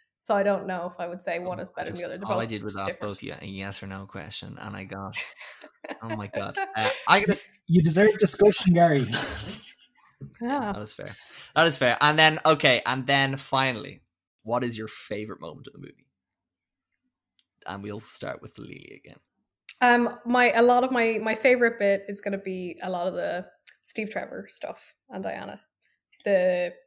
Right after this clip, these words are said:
Speaker 1: intro for them, although she does abandon her entire plan to save anyone and goes and, um, just hangs out with Steve for a little bit. But I think that was good. And I think also the,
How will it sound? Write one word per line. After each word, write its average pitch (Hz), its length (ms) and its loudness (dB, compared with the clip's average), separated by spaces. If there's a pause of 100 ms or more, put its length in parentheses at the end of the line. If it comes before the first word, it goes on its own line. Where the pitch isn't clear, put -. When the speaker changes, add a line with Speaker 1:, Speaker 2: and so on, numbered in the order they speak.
(140)
Speaker 1:
intro 220 520 0
for 220 200 0
them, 233 200 2
although 208 260 4
she 202 100 -6
does 226 160 -2
abandon 214 440 2
her 202 160 0
entire 190 560 -2
plan - 400 -10 (360)
to 202 100 -8
save 202 280 0
anyone 202 540 0
and 196 160 -2
goes 190 400 -2 (500)
and, 185 240 -6
um, 175 280 -8 (360)
just 233 180 -4
hangs 220 240 -2
out 214 140 2
with 202 100 -6
Steve 226 400 -4
for 202 140 -6
a - 20 -4
little 196 200 -6
bit. 196 240 -8 (560)
But 226 100 -2
I - 20 -2
think 220 120 -4
that 226 120 0
was 208 120 -6
good. 208 300 0 (140)
And 208 320 -2 (300)
I 220 80 -4
think 254 360 0 (920)
also 220 640 2 (140)
the, 196 140 -4